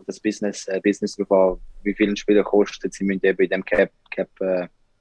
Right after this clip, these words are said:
Space bleiben und, äh, manchmal hat vielleicht sicher so ein Spieler, äh, der ein bisschen weniger verdient, einen Vorteil, dass er halt nicht so viel kostet und sie ihn können, äh, ja, sie können ihn brauchen und, äh, weil er halt das Budget nicht, äh, überbelastet.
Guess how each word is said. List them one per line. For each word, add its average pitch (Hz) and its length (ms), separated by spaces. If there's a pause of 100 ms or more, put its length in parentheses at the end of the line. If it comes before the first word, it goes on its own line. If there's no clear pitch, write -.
(560)
Space 95 340
bleiben 104 520
und, 95 380
äh, 92 340 (600)
manchmal 113 360
hat 107 100
vielleicht - 320
sicher - 220 (100)
so - 160
ein 110 100
Spieler, 113 360
äh, 107 40
der 104 320
ein 104 200
bisschen - 180
weniger 107 300
verdient, 98 340
einen - 100
Vorteil, 117 500
dass - 200
er 98 240
halt 98 140
nicht 104 160
so - 100
viel 101 120
kostet - 420
und 98 100
sie 104 120
ihn 101 180
können, 101 220 (960)
äh, 95 440
ja, 110 220 (440)
sie 95 80
können 104 200
ihn 98 160
brauchen 117 440 (200)
und, - 260
äh, 95 280 (540)
weil 98 120
er 98 100
halt 98 240
das - 220 (180)
Budget 117 320
nicht, 117 200
äh, 113 120
überbelastet. 107 600